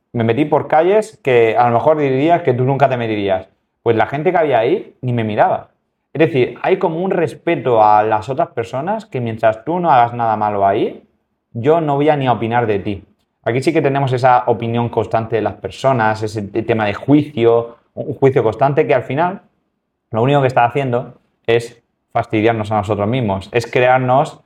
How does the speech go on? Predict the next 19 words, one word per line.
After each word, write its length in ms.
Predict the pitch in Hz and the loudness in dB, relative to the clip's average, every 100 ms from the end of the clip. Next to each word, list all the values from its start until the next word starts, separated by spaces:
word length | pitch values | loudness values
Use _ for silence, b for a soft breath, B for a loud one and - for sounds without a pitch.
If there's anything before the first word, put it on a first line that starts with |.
| _ _ | _ _
eh, 840 | - 107 104 101 98 98 104 - 110 | -4 0 0 0 0 0 -2 -2 -2
es, 180 | 113 - | -2 -2
es, 340 | 117 117 - | -2 -2 -8
es 160 | 113 - | -14 -8
crearnos 420 | - 127 127 117 | 0 0 0 -4
esa, 520 | 117 127 117 110 104 - | 0 4 6 6 4 2
e-, 240 | 113 110 | -2 -4
esa 340 | 113 117 117 110 | -2 0 0 -2
comparación, 800 | 104 104 98 - 139 135 131 123 | -2 -2 -2 0 2 2 2 -2
ese, 580 | - 120 113 104 - _ _ - | -4 0 2 0 -6 _ _ -6
ese 260 | 113 127 | -4 -2
malestar. 840 | 120 104 98 - 143 139 139 - - _ _ _ | -2 -2 -4 2 4 4 2 -6 -20 _ _ _
No, 460 | - 123 135 131 127 | -4 2 4 4 2
no 220 | 131 147 | 2 2
viene, 380 | 147 151 143 123 | 2 0 0 -2
no 200 | 131 147 | 0 0
es 140 | 151 | 2
algo 240 | 156 127 120 | 2 2 2
bueno, 420 | 110 123 101 82 | 2 2 0 -6